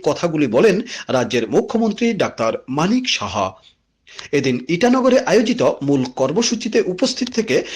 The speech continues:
প্রধানমন্ত্রী নরেন্দ্র মোদী ভার্চুয়াল মাধ্যমে রাজ্যের প্রায় আট হাজার পাঁচশো চৌত্রিশ দশমিক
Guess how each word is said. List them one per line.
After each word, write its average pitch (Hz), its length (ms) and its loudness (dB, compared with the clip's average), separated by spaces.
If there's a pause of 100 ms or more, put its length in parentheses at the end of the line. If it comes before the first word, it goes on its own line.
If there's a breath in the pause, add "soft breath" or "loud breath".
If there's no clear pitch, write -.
(160 loud breath)
প্রধানমন্ত্রী 131 580 0
নরেন্দ্র 160 440 4
মোদী 208 260 2 (300 loud breath)
ভার্চুয়াল 127 460 2
মাধ্যমে 170 400 2 (280 loud breath)
রাজ্যের 160 480 2
প্রায় 160 320 2 (260 loud breath)
আট 180 180 -2
হাজার 196 300 4
পাঁচশো 127 320 2 (180)
চৌত্রিশ 180 600 2
দশমিক 123 440 2